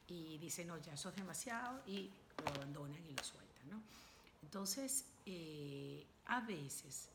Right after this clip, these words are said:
lo-, los padres, pero especialmente las madres, si nos cuesta mucho, si somos unas madres muy sobreprotectoras,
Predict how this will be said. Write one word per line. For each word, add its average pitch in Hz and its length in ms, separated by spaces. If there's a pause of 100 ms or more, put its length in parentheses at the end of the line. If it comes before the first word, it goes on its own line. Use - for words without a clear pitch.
(200)
lo-, 165 240
los - 120 (100)
padres, 165 400 (100)
pero 139 120
especialmente 165 880
las 165 300
madres, 135 640 (1120)
si 226 160
nos 208 160
cuesta 196 380
mucho, 147 580
si - 140
somos 143 320
unas 151 200
madres 143 360
muy 151 200
sobreprotectoras, 143 1120